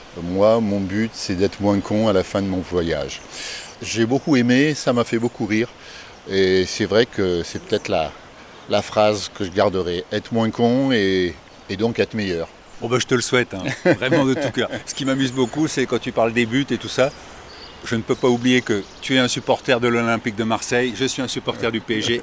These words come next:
Speaker 2: et qu'on rigole beaucoup avec ça.
Speaker 1: Ouais, ouais, ouais. <laughs> Bonne route, Hervé. Bon chemin. Ciao.
Speaker 2: Ciao.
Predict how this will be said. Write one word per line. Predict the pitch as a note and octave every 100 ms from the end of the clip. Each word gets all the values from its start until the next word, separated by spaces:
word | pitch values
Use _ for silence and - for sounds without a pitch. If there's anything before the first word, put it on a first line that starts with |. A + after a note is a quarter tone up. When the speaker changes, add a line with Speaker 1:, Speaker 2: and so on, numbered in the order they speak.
| A#2+
Speaker 2:
et | A#2+
qu'on | A#2 A2
rigole | A#2+ A#2
beaucoup | A2 B2 C#3+ A2
avec | G#2
ça. | C#3+ -
Speaker 1:
Ouais, | B2+ G#2+
ouais, | G2+ - - - -
ouais. | A#2+ - - - A#2+ - -
<laughs> | - - - -
Bonne | F3
route, | F3 F3+ D#3
Hervé. | C#3+ B2+ G2 - - -
Bon | F3+
chemin. | - D#3 C#3 - - -
Ciao. | B2 F#2 - -
Speaker 2:
Ciao. | A#2